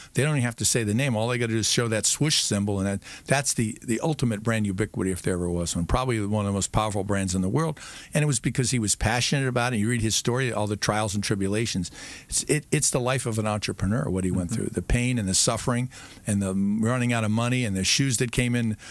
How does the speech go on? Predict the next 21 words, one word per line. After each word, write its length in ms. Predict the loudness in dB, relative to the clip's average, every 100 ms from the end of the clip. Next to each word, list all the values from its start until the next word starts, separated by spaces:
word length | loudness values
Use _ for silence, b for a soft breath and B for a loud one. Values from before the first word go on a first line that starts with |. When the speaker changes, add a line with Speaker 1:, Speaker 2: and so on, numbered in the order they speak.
| B -4
Speaker 1:
that 120 | -2 0
were, 200 | 0 0
you 120 | 0
know, 100 | 0
defective 600 | 0 0 0 0 0 -2 0
and 180 | -2 0
on 260 | 0 2
down 160 | 0 0
the 40 | 0
Speaker 2:
Mm-hmm. 80 |
Speaker 1:
list. 160 | 0 0
It's 200 | 0 0
a 20 |
great, 540 | 0 0 0 -2 -6 -2
great 260 | 0 0
story 320 | 0 0 0 0
about 280 | 0 -2 -2 -2
building, 340 | 0 0 0
becoming 380 | 0 0 0 0
an 40 |
entrepreneur. 580 | 0 -2 -4 -4 -4 -6